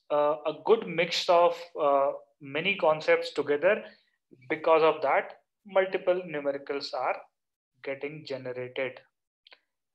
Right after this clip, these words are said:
All right, so we'll quickly brush up the topics related to only this chapter. Of course, there are few things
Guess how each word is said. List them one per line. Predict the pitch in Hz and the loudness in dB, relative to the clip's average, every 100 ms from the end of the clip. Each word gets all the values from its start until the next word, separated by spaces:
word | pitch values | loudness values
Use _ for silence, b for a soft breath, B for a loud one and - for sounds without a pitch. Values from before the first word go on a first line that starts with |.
| _ | _
All | 151 | -4
right, | 240 269 - | -2 -2 2
so | 214 185 | 2 4
we'll | 220 220 - | 2 0 -2
quickly | 214 220 240 247 226 196 - | -4 -2 -2 -2 -4 -10 -2
brush | 160 165 208 | 0 2 4
up | 202 - - | 2 0 -8
the | 180 185 - | -6 -6 0
topics | 160 156 - 226 - 170 147 | 2 4 4 2 -2 -4 -2
related | 170 - 208 - | 0 0 -2 -4
to | 214 214 | -6 -2
only | 180 185 214 | -2 0 -2
this | 190 208 | 2 0
chapter. | - 214 202 - 269 262 - b b _ _ - - | 0 0 0 4 4 4 -6 b b _ _ -20 -4
Of | 147 - | -4 4
course, | 214 214 - - | 4 4 0 0
there | 156 160 | 2 6
are | 175 170 | 4 2
few | - 185 | -2 -4
things | 185 190 185 | -2 -6 -6